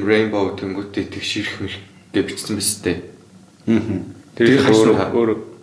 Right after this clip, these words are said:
Speaker 3: өөрөө шүү дээ. Гараа
Speaker 1: Ямар гарсан уу тэр?
Speaker 2: Би харсан, харсан. Өнгөрсөн жилийн нөгөө Pride Week болсон
Speaker 1: Тий.
Speaker 2: шүү дээ, тий.
Speaker 1: Тий.
Speaker 2: Тэрүүнгээр, м,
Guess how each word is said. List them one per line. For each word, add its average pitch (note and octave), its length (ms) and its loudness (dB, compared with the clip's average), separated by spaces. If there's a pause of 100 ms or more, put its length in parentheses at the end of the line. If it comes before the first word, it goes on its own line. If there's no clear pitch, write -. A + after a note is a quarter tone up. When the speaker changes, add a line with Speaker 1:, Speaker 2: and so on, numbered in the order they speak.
(120)
Speaker 3:
өөрөө A2+ 160 0
шүү - 140 -8
дээ. - 80 -2
Гараа G2+ 140 4
Speaker 1:
Ямар - 120 4
гарсан A#2 320 0
уу E2+ 140 -8
тэр? F2 120 -10 (600)
Speaker 2:
Би C#3 100 2
харсан, C3 400 0
харсан. G2 300 -4
Өнгөрсөн G#2 340 -4
жилийн G2+ 600 -4
нөгөө F2 180 -10
Pride A2 340 0
Week G2+ 200 -8 (320)
болсон - 100 -14
Speaker 1:
Тий. A#2+ 220 4
Speaker 2:
шүү - 240 0
дээ, - 0 -
тий. G#2+ 140 -4 (360)
Speaker 1:
Тий. A2+ 220 -2
Speaker 2:
Тэрүүнгээр, B2 520 2 (680)
м, F#2+ 260 -10